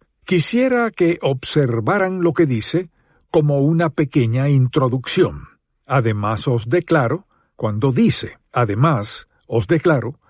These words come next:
quiere que entendamos que lo siguiente es una declaración muy solemne. Esta es la declaración:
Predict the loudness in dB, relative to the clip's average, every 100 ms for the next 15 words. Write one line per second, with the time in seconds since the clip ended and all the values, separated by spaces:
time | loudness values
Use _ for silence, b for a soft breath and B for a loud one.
0 | b b 2 2 2 -2 2 0 2 0
1 | 0 -2 2 2 2 0 -2 0 0 0
2 | 0 0 0 0 -2 0 0 0 -2 0
3 | -2 0 -2 0 -2 2 4 4 2 4
4 | 4 4 2 -2 -8 -4 0 2 2 0
5 | -6 -16 -20 _ _ _ _ 0 0 0
6 | 0 2 2 0 2 2 2 2 2 2
7 | 0 -2